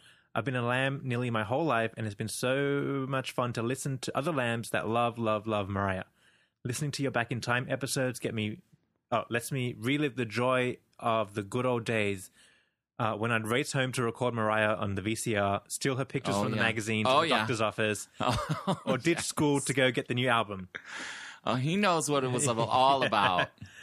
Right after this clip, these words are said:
Speaker 1: Um, "Your show always reminds me of why I fell in love with M-,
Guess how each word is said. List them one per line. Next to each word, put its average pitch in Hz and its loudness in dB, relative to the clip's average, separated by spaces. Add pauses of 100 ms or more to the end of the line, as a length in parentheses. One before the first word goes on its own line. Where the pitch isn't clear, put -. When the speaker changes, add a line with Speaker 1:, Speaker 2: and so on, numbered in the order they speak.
(340)
Speaker 1:
Um, 110 0
"Your 127 -2
show 151 2
always 156 2
reminds 143 -2
me 135 -2
of 107 2
why 113 2
I 110 -2
fell 110 -2
in 104 0
love 143 0
with 156 -6
M-, 143 -4